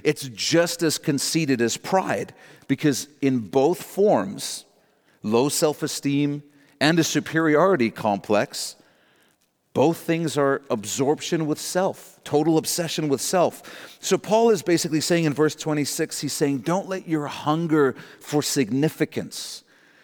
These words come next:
to feel like you matter in life, don't let that cause you to despise and envy and compete with people. Don't let it do that to you." Now, as a side note, I, I was just reading this week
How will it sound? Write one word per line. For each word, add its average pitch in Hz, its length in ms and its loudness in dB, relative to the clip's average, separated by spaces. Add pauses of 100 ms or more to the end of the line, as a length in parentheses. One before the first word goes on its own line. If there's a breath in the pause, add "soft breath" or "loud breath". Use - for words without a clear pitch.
(160 soft breath)
to 156 80 0
feel 190 360 2
like 160 240 2
you 135 120 2
matter 147 420 4
in 117 180 2
life, 104 460 0
don't 175 280 0
let 185 200 -2
that 151 220 -4
cause 143 340 0
you 135 120 0
to - 140 -6
despise 151 1120 0 (300 loud breath)
and 120 260 0
envy 151 580 2
and 131 180 -2
compete - 580 -6
with 117 220 -4
people. - 420 -10 (100)
Don't 143 220 2
let 180 140 2
it 151 160 -2
do 160 180 0
that 113 240 0
to - 120 -10
you." 85 200 -12 (1200 soft breath)
Now, 139 120 4
as 160 140 2
a 143 60 -2
side 165 340 4
note, 131 160 2
I, 127 100 4
I 131 100 2
was 139 140 -2
just 170 180 -2
reading 156 320 2
this - 240 -2
week 143 420 -2